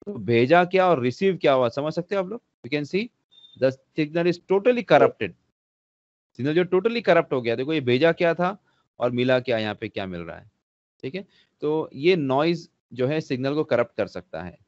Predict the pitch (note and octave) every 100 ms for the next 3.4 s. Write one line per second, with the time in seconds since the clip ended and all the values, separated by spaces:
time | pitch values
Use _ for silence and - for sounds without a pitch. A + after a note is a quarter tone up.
0 | _ _ _ _ - C#3+ E3+ G3 F#3+ G3
1 | F#3+ D3 E3+ E3+ F3 E3+ C3 B2+ C3+ -
2 | _ _ _ - B2+ E3 C#3+ C#3+ C#3+ D#3
3 | D#3 D3+ D3+